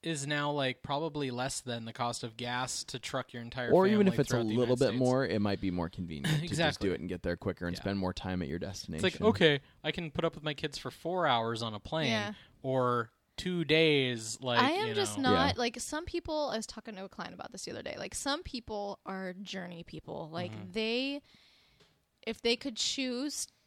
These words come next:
Speaker 3: if they had the choice of blinking to get there really quick, uh,
Speaker 1: Oh, I'm all
Speaker 3: or
Speaker 1: about the destination.
Speaker 3: some people, like, are like, "No, I want, I
Speaker 1: Yeah.
Speaker 3: wanna travel." And I'm
Speaker 1: Uh,
Speaker 3: like, "Nope,
Speaker 1: give
Speaker 3: just
Speaker 1: me the instant
Speaker 3: blink me there.
Speaker 1: gratification, yeah.
Speaker 3: I wanna be there and
Speaker 1: <clears throat>
Speaker 3: enjoy the time that I'm there. I don't wanna
Speaker 1: Yeah.
Speaker 3: think about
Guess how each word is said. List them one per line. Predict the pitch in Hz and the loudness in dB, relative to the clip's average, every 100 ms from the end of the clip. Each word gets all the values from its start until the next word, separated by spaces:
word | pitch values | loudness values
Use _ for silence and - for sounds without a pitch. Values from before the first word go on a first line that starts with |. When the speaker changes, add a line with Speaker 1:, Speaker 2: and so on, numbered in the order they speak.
| - | -8
Speaker 3:
if | 226 | -2
they | 240 | -2
had | 254 | 0
the | 220 | -2
choice | - 240 214 254 | -2 -2 -2 -2
of | 214 190 | -6 -4
blinking | 202 220 220 262 247 | -4 -2 -2 -2 -2
to | 208 | -2
get | 202 - | -4 -2
there | 247 254 277 | 0 0 -2
really | - 226 214 240 | -4 -4 -2 0
quick, | 233 233 - - - | 0 0 -2 -12 -6
uh, | 190 | -2
Speaker 1:
Oh, | |
I'm | 117 117 | 0 2
all | 202 | 4
Speaker 3:
or | 202 | 4
Speaker 1:
about | 113 | 2
the | 110 | -2
destination. | 107 107 113 110 110 - | -6 -6 -8 -8 -6 0
Speaker 3:
some | 269 | 0
people, | 254 311 - 359 392 | 2 -2 -2 -2 0
like, | 269 262 - | 0 -2 -2
are | 220 | -2
like, | 254 | -2
"No, | 269 370 | -2 0
I | 160 202 | 0 -2
want, | 214 214 190 | -2 -4 -2
I | |
Speaker 1:
Yeah. | |
Speaker 3:
wanna | 208 220 233 | -2 0 0
travel." | 277 302 220 | 0 0 2
And | 202 208 | 0 0
I'm | 208 | -2
Speaker 1:
Uh, | |
Speaker 3:
like, | 196 - | -4 -4
"Nope, | 165 165 220 _ - | -2 0 0 _ -2
Speaker 1:
give | 123 | 2
Speaker 3:
just | |
Speaker 1:
me | 139 | 4
the | 139 | 4
instant | 135 | 4
Speaker 3:
blink | 247 - | 4 6
me | 127 - | 6 6
there. | 175 208 - | 6 4 4
Speaker 1:
gratification, | - 113 | 2 -2
yeah. | 117 117 | -2 2
Speaker 3:
I | 208 | 2
wanna | 226 240 226 | 2 0 -2
be | 196 | -6
there | 185 180 202 220 254 - | -6 -4 -2 0 -2 -2
and | 202 - | -2 0
Speaker 1:
<clears throat> | 226 226 220 | 2 4 4
Speaker 3:
enjoy | 226 233 | 4 2
the | 214 | -2
time | - 220 208 | -6 -8 -6
that | 202 | -8
I'm | 185 185 | -8 -6
there. | 180 190 208 - | -4 -4 -4 -4
I | 190 | -4
don't | 196 208 | -2 -2
wanna | 254 247 | 0 0
Speaker 1:
Yeah. | - - | -2 -2
Speaker 3:
think | 311 285 | -2 -2
about | 208 190 185 | -4 -2 -4